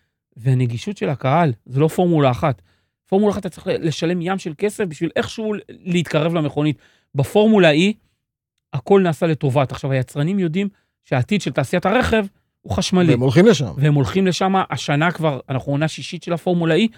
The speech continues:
Speaker 1: ויש שם
Speaker 2: מרצדס,
Speaker 1: שבעה או שמונה
Speaker 2: כן.
Speaker 1: יצרנים.
Speaker 2: מרצדס פוזלת לשם
Speaker 1: בדיוק,
Speaker 2: ללא
Speaker 1: מרצדס, אאודי, כל היצרנים הגרמנים נמצאים שם.
Speaker 2: שמע, שם העתיד.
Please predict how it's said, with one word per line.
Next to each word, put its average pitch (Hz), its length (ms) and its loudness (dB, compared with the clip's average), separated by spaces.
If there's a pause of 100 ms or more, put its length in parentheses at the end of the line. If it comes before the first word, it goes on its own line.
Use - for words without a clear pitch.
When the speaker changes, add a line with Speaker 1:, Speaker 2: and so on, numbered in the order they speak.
(340)
Speaker 1:
ויש 139 240 2
שם 175 100 -2 (320)
Speaker 2:
מרצדס, 135 580 0
Speaker 1:
שבעה 190 160 6
או 196 60 4
שמונה 170 480 0
Speaker 2:
כן. 170 60 -4
Speaker 1:
יצרנים. 143 420 -2
Speaker 2:
מרצדס 135 460 -2
פוזלת 135 500 0
לשם 151 360 0
Speaker 1:
בדיוק, 151 140 4
Speaker 2:
ללא 143 260 4
Speaker 1:
מרצדס, 151 400 2
אאודי, 170 440 2
כל 226 140 4
היצרנים 220 280 2
הגרמנים 170 480 2
נמצאים 151 380 0
שם. 123 220 -4
Speaker 2:
שמע, 220 220 4
שם 185 220 -2
העתיד. 190 400 -6